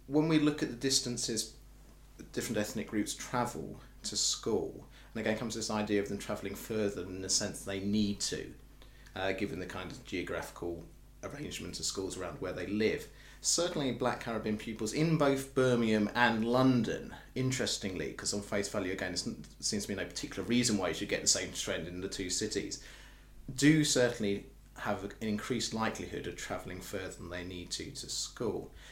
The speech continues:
Now, it's certainly one inference that the reason for that, uh, is that they want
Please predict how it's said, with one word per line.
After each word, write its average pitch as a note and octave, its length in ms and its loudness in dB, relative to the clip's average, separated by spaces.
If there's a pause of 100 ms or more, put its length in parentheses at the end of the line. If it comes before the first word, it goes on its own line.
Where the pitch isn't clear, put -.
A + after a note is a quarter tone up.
(160)
Now, C#3 120 0
it's C#3+ 100 4
certainly D#3 260 4
one C3 180 4
inference - 800 0 (180)
that - 340 0 (120)
the A2 100 -4
reason A2 480 0
for G2 160 -8
that, E2 420 -4 (340)
uh, F#2 300 -4
is F#2+ 160 0
that - 120 -6
they F#2+ 120 -2
want F#2 420 -8